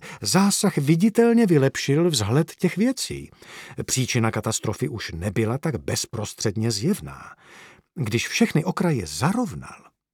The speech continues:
pomalu klesl na kolena, jako by z ničeho nic strašně zestárl.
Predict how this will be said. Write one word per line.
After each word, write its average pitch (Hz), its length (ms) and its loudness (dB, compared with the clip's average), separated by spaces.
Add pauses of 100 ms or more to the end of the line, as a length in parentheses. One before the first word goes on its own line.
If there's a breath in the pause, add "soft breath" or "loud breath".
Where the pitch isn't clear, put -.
(380 soft breath)
pomalu 151 380 4
klesl 135 360 -2
na 76 140 -10
kolena, 85 500 -8 (520 loud breath)
jako 113 200 2
by 127 80 2
z 110 100 0
ničeho 131 360 4
nic 123 180 2
strašně - 600 -2
zestárl. 82 520 -6